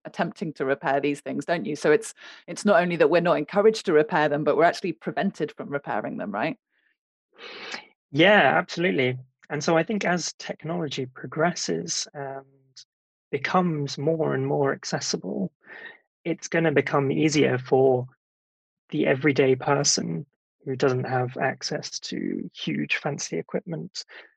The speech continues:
Speaker 2: to repair their things quite easily. Um,
Speaker 1: Mm.
Speaker 2: it's the rise of things like three D printing,
Speaker 1: Mm.
Speaker 2: where it's now possible that people can buy their own three D printers and have them at home.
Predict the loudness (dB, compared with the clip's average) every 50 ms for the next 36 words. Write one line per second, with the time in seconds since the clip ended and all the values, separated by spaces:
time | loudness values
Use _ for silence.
0 | _ _ _ _ _ -12 -6 -4 -2 0 0 0 0 0 -2 0 2 2 4 4
1 | 2 0 -2 -4 _ _ -8 -4 -4 -4 -4 -4 -8 -6 -4 -4 -2 0 0 2
2 | 2 2 4 4 2 2 2 0 -2 -4 -6 -8 -10 -8 -8 -6 -6 -6 -6 -8
3 | -10 -12 -14 -16 _ -16 -12 2 4 6 6 6 6 2 -2 -6 -6 0 2 4
4 | 4 6 4 2 2 2 -2 -4 -4 _ -10 -8 -6 -6 -6 -6 -8 -6 -6 -2
5 | -2 -2 2 4 4 4 4 4 0 0 0 -2 -4 -4 -6 -8 _ _ -10 -8
6 | -6 -6 -6 -6 -8 _ -8 -6 -4 -4 -4 -4 -6 _ -12 -14 -14 -12 -12 -14
7 | -12 -8 -6 -6 -6 -6 -6 -4 -4 -4 -4 -6 -8 -12 -14 -10 -10 -10 -10 _
8 | -18 -20 _ _ _ _ _ _ _ _ -20 -12 -10 -8 -8 -8 -8 -12 _ _
9 | _ -8 -4 -2 -2 0 0 0 2 4 4 2 2 0 -4 -8 -10 -12 -10 -8
10 | -8 -8 -4 -4 -4 -4 -4 -4 -6 -6 -6 -6 -8 -10 _ _ _ _ _ _
11 | -14 -4 -2 -2 0 2 0 0 2 2 4 4 4 4 4 2 0 -2 -2